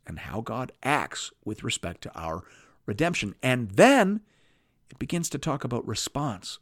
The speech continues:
obedience, worship, gratitude, and service. So those are the basic terms that God tells Moses to relay to the people. The God who saves us now invites us into a covenant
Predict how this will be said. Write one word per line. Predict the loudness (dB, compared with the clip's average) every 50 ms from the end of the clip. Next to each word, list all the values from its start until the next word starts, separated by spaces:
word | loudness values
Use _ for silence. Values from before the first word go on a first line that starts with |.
| -14 -10
obedience, | -4 0 0 2 2 0 -4 -6 -8 -10 -10 -10 -4 4
worship, | 8 10 10 10 8 6 0 -2 -6 -16 0
gratitude, | 6 8 10 10 10 8 6 2 0 2 2 2 2 0 -2 -8 -18 -20 -20 -20 _ _ _ _ _ _ _ _ _ _ _ _ _ _ _ -8
and | -4 -2 0 2
service. | 4 4 4 4 2 0 -2 -4 -6 -6 -6 -6 -10 _ _ _ _ _ _ _ _ _ _ _ _ _ _ _ _ -16 -8
So | -2 2 6 8
those | 10 10 10
are | 10
the | 8
basic | 10 10 8 8 4 0
terms | 0 0 0 0 -2 -6 -10
that | -10 -8 -4
God | -2 0 0 0 0 -2 -2
tells | 0 2 2 2 2 -2 -6 -4
Moses | -2 -2 -2 0 -2 -2 -4 -4
to | -4 -6 -4
relay | -4 -4 -4 -4 -6
to | -6 -8
the | -10 -6
people. | -6 -6 -6 -6 -10 -16 -16 _ _ _ _ _ -14
The | -8 2
God | 8 10 12 12 12 12 10 6 -6 -14 -20 -20 -20 -20 -18 _ -2
who | 2
saves | 6 12 12 12 12 12 12 6
us | 4 4 4 6
now | 8 8 8 8 8 4
invites | 4 2 4 8 10 10 10 10 8 6 4
us | 4 4 2 0
into | -2 0 2 6 6 6
a | 6
covenant | 4 6 8 8 8 8 6 0 0 -4 -10